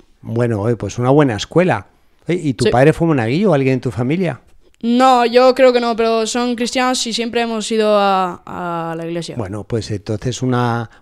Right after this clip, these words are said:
Speaker 1: una nueva generación dentro del ámbito familiar de, de monaguillos.
Speaker 2: Sí.
Speaker 1: Yo estaba preguntando, Pedro, anteriormente,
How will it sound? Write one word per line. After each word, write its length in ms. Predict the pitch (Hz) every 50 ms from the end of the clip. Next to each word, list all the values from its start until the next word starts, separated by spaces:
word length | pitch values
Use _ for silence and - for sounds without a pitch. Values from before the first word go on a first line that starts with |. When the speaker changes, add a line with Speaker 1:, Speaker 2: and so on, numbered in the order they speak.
| _
Speaker 1:
una 180 | - 131 135 139
nueva 220 | 143 143 143 139
generación 720 | 127 - - 147 135 131 127 127 117 - - 143 143 156
dentro 340 | 151 139 120 107 - 143 131
del 160 | 131 127 123
ámbito 300 | 120 123 131 131 - 131
familiar 460 | - - 143 131 131 131 131 139 143 151
de, 280 | 170 160 143 113 - - - - - _ _ -
de 100 | 123 117
monaguillos. 800 | 117 113 107 101 104 123 127 127 120 110 101 95 92 - - -
Speaker 2:
Sí. 220 | - - 196 214 208 - _ - - - - - - -
Speaker 1:
Yo 80 | 127
estaba 260 | 120 - 147 151 151
preguntando, 580 | 139 156 151 143 131 147 151 147 139 135 127 -
Pedro, 640 | - 147 147 139 135 123 127 131 143 151 156 - - -
anteriormente, 1080 | 123 117 107 - 120 110 123 123 120 120 135 143 143 135 123 - 127 135 156 160 -